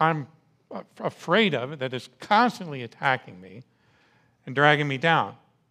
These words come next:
And look, we, we all have difficulties in life, do we not? And, I mean, you get sick, you have difficulties, you have other problems. I mean, I've got a daughter who just had eye surgery. I've got a daughter who's throwing up.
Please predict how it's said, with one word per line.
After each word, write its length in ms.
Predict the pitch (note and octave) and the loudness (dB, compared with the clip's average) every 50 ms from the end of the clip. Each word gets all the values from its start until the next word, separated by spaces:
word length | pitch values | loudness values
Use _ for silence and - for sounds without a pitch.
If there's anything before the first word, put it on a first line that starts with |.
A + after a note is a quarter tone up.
| _ _ _ _ _ _ _ - | _ _ _ _ _ _ _ -4
And 120 | E3 E3 | 0 2
look, 200 | F3 D#3 - - | 2 2 0 -2
we, 280 | E3+ F3+ A3 B3 A#3 - _ _ _ _ _ | -2 -2 -2 -2 -4 -8 _ _ _ _ _
we 160 | - E3 E3+ F#3 | -6 0 4 4
all 140 | A3 A3+ | 6 6
have 180 | G3 G3+ E3+ C#3+ | 4 4 0 0
difficulties 560 | E3+ F3+ D3+ - - D#3+ D3+ C3 C#3+ B2+ A2 | -2 -4 -4 -4 -2 -2 -2 -2 -2 -6 -6
in 100 | A#2 A2 | -6 -4
life, 320 | A2 C3+ D#3+ C#3 - - - _ _ _ | 0 2 2 2 0 -4 -16 _ _ _
do 120 | - C3 A#2+ | -10 -10 -8
we 100 | A2+ G#2+ | -6 -6
not? 320 | A#2 C3+ E3 F3+ D3+ B2 _ _ _ _ _ _ _ _ _ _ _ _ _ _ _ _ _ _ _ _ _ _ _ _ _ _ _ _ _ _ _ - | -4 -4 -6 -6 -10 -14 _ _ _ _ _ _ _ _ _ _ _ _ _ _ _ _ _ _ _ _ _ _ _ _ _ _ _ _ _ _ _ -8
And, 400 | - D#3 D3+ D#3 D3+ D3+ D3 C#3+ - _ _ _ _ _ _ _ _ _ _ _ - | -2 0 0 0 0 -2 -6 -8 -12 _ _ _ _ _ _ _ _ _ _ _ -18
I 100 | E3+ D3+ | -16 -14
mean, 280 | A#2+ B2 A#2 G#2+ G#2 G#2 _ _ _ _ _ _ _ _ _ _ _ _ _ | -12 -12 -12 -14 -16 -20 _ _ _ _ _ _ _ _ _ _ _ _ _
you 80 | - A2+ | -20 -18
get 160 | - G#2+ G2 | -16 -16 -16
sick, 600 | - - - G#3+ G#3 G3 F#3+ F#3+ - - - _ _ _ _ - | -10 0 4 6 6 6 6 2 -2 -18 -20 _ _ _ _ -18
you 100 | - A2+ | -14 -12
have 180 | A2 A2 A2+ A2+ | -10 -10 -8 -2
difficulties, 520 | F#3 F#3+ D3 D3+ C#3+ - D#3+ D#3+ D#3 C#3+ | -2 -2 -2 -4 -12 -8 -6 -6 -6 -6
you 60 | B2+ | -6
have 80 | C3+ C#3 | -6 -6
other 120 | C#3+ D3 | -6 -8
problems. 560 | C3 _ - - E3+ E3 E3+ D#3+ E3 D#3+ D3 - - _ _ _ _ _ _ _ - | -8 _ -2 2 2 2 2 2 0 -4 -6 -10 -16 _ _ _ _ _ _ _ -4
I 40 | D3+ | -2
mean, 260 | D3+ D3 C#3 C#3 B2 - - _ - | -2 -2 -2 -4 -8 -14 -18 _ -2
I've 180 | - D3 D3+ | 0 0 2
got 160 | D3 F#3 E3 D3+ | 4 4 4 4
a 60 | D3 | 4
daughter 500 | C#3 E3 E3 F3 F#3 F#3+ F3 F3+ F3+ D#3 | 2 2 4 6 6 6 4 4 0 -2
who 280 | C3+ D3+ D3+ D3 C#3+ | -2 -4 -4 -4 -6
just 280 | C3+ B2 D3+ C#3 - - | -6 -4 -4 -4 -4 -4
had 160 | - A2+ G2+ A2+ | -8 -4 0 2
eye 180 | B2 D3 D#3+ | 2 2 2
surgery. 460 | D3+ - - D#3+ D#3+ C#3 D3 D3+ D3 | 0 -2 -4 -4 -4 -4 -4 -4 -4
I've 120 | C3 A2+ A2+ | -4 -4 -2
got 140 | B2+ A#2 A2+ | -2 -2 -2
a 80 | A#2+ | -2
daughter 320 | A2 C3 C3 C#3 C#3 C3+ A#2+ | 0 0 0 2 0 -2 -4
who's 220 | B2 B2+ A2 - | -6 -10 -12 -12
throwing 420 | _ - C3+ C3+ C#3 C3+ B2+ B2 | _ -4 -2 -2 -2 -2 -2 -2
up. 340 | C3 C#3+ E3+ E3 E3 - _ | 0 0 0 0 -2 -6 _